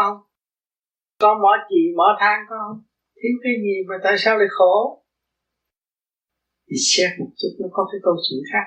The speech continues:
hơn nữa. Cho nên óc mình giới hạn,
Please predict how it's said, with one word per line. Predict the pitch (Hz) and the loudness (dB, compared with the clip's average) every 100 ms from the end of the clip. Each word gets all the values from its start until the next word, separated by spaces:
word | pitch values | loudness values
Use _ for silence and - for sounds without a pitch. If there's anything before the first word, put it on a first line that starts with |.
| - | -8
hơn | 180 | -8
nữa. | 156 131 147 165 _ _ _ _ _ _ _ _ _ _ _ _ _ _ _ | -6 -6 -10 -20 _ _ _ _ _ _ _ _ _ _ _ _ _ _ _
Cho | 175 | 2
nên | 170 175 | 4 2
óc | 190 185 | 2 2
mình | 160 135 135 | 2 2 4
giới | 180 - | 4 4
hạn, | - 139 | 0 -2